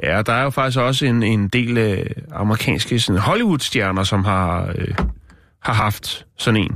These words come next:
på et tidspunkt. Man ved aldrig rigtigt, hvad der bliver af dem, når de bliver lidt for store.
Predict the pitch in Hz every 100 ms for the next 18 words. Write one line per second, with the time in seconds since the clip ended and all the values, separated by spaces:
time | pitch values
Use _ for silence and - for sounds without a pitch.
0 | - - 101 - 95 - 92 120 143 165
1 | 226 202 220 175 185 190 156 151 135 120
2 | 165 156 139 127 113 - 98 127 139 156
3 | - 69 73